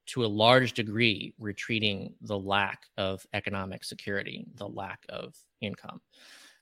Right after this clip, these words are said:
And when it comes to education, so, like, we're putting money into, into public education. And we also know that,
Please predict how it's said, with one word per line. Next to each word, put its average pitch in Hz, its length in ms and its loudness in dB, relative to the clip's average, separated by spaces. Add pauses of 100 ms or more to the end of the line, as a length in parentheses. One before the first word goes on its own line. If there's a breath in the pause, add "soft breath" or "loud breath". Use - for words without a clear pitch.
(140)
And 120 80 4
when 120 100 6
it 117 80 0
comes 120 380 4
to 117 340 2
education, 123 640 0
so, 113 120 -4
like, 104 200 0
we're 113 80 0
putting 139 400 0
money 110 420 2
into, 104 300 -4 (180)
into 101 560 -2
public 110 260 -2
education. - 640 -6 (640 loud breath)
And 110 600 6
we 117 120 2
also 110 300 4
know 104 360 4
that, 98 360 2